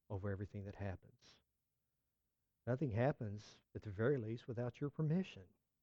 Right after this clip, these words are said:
because you are sovereign. Father, help us to look to you, the one who is on the throne, to not only worship you and give you the worship that you deserve,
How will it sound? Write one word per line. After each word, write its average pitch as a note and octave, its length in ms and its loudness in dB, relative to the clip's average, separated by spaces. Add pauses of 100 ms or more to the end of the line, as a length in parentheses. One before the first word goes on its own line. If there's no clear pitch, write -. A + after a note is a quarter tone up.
(1800)
because - 280 -4
you G#2+ 140 0
are G2+ 140 2
sovereign. G2 540 -10 (2500)
Father, A#2+ 220 6
help A2+ 280 2
us A#2 160 -4
to - 80 -4
look A2+ 320 0
to B2+ 80 -6
you, G#2 260 -4 (180)
the G2 60 -6
one G2 260 0
who A2 140 0
is G#2 120 -2
on G#2+ 200 -2
the A2 60 -6
throne, F#2+ 500 -8 (1400)
to A2 80 -2
not A2+ 100 4
only A2 200 2
worship A2 640 0
you G2 200 -6
and F#2+ 140 -6
give A2 220 0
you A2+ 80 2
the G2 80 -2
worship G#2 420 -2
that - 220 -12
you G#2 100 -2
deserve, G2 560 -4